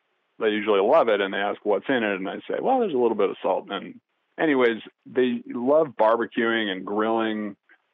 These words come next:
so there's usually meat on the table. And I know salt plays a number of roles with meat as far as in a marinade to open up the meat and pulling juices in.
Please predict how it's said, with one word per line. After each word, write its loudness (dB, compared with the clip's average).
so 0
there's -2
usually 0
meat 0
on -4
the -14
table. -2
And -2
I 0
know 0
salt 2
plays 2
a -6
number 2
of 0
roles 2
with -2
meat -4
as -4
far 2
as -2
in -8
a -6
marinade -2
to -12
open 0
up 0
the -6
meat -4
and -6
pulling -4
juices -8
in. -4